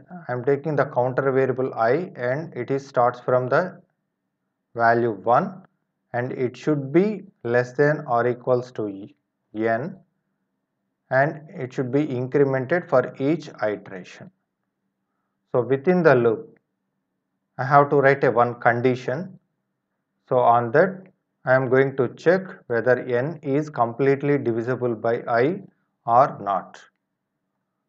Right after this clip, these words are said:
So if it is completely divisible, I can make my count variable increment by one. So this is the loop.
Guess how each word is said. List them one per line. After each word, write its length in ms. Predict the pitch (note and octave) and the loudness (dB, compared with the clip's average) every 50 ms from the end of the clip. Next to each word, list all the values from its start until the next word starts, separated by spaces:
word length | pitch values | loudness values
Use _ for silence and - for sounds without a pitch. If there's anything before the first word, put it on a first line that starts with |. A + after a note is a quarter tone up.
| _ _ _ | _ _ _
So 80 | C#3+ C#3 | 0 0
if 220 | C3 C3 B2+ C3 | 0 -2 0 -2
it 120 | D#3+ D3 | 0 2
is 160 | E3 D#3+ D3+ D#3+ | 2 0 0 0
completely 600 | - C3 B2+ B2+ B2+ D3 D3 D3 D3 D3+ D3 C3+ | 0 0 0 0 0 0 -2 0 2 2 2 2
divisible, 640 | A2 B2 A#2 A#2 A#2 B2+ C3 B2 D3 F3+ G#3 G#3 - - _ _ _ _ _ | 2 0 0 0 -2 -2 -2 0 0 -2 -2 -4 -8 -18 _ _ _ _ _
I 100 | B2+ B2 | -6 -6
can 340 | B2 - C#3+ C3 B2 B2 B2 | -4 -2 -2 -2 -2 -2 -2
make 300 | C3 D3 F3 G3 F#3+ F#3+ | 0 0 0 0 -2 -2
my 200 | - C3 B2+ B2+ | -2 0 0 0
count 440 | B2+ - - A#2+ A#2+ C#3 D#3+ D#3 - | -2 0 2 4 4 4 2 0 -4
variable 720 | A#2 A#2 A#2 A#2 A#2 A#2 A#2+ A#2+ A2+ C3 D3+ G3 G#3+ G#3+ - - _ _ _ _ _ _ _ _ _ _ _ _ _ _ _ _ _ _ _ _ _ _ _ | -4 -2 0 0 0 0 0 0 0 0 0 0 -2 -4 -10 -18 _ _ _ _ _ _ _ _ _ _ _ _ _ _ _ _ _ _ _ _ _ _ _
increment 600 | C3+ C3+ C3+ C3+ D#3 D3+ C#3 C#3 C#3 C3+ A#2 G#2 | -6 -6 -2 2 2 2 2 2 0 -2 -2 4
by 180 | - C#3 E3+ F#3+ | 4 4 4 4
one. 420 | F#3 F#3+ F#3 F#3 G#3 G2+ - - - _ _ _ _ _ _ _ _ _ _ _ _ _ _ _ _ _ _ _ _ _ _ _ _ _ _ _ _ | 0 -4 -6 -4 -4 -4 -4 -4 -14 _ _ _ _ _ _ _ _ _ _ _ _ _ _ _ _ _ _ _ _ _ _ _ _ _ _ _ _
So 120 | D3+ D3 | 2 2
this 260 | C3+ B2 C3+ B2+ C3+ | 4 4 2 2 4
is 140 | D#3+ D3+ D3 | 0 0 4
the 140 | D3+ F3+ D3+ | 4 4 4
loop. 400 | B2+ A2 G#2 G2+ F#2 - - | 4 2 0 -4 -6 -8 -16